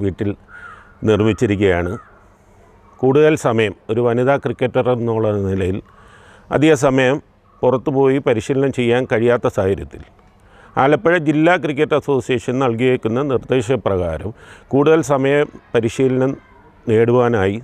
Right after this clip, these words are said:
സ്വന്തമായിട്ട് നെറ്റ്സ് വീട്ടിൽ തന്നെ ദിയയ്ക്ക് അച്ഛൻ നിർമ്മിച്ച് നൽകിയിരിക്കുകയാണ്.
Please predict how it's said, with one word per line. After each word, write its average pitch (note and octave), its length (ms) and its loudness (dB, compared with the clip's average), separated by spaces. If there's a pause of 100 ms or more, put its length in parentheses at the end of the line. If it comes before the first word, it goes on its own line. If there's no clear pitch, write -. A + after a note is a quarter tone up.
(120)
സ്വന്തമായിട്ട് A2+ 720 0
നെറ്റ്സ് G2 340 -4 (640)
വീട്ടിൽ A2+ 320 2
തന്നെ A#2 220 0 (220)
ദിയയ്ക്ക് G#2+ 360 0
അച്ഛൻ A2+ 220 -4 (220)
നിർമ്മിച്ച് G2+ 400 -4
നൽകിയിരിക്കുകയാണ്. E2+ 640 -4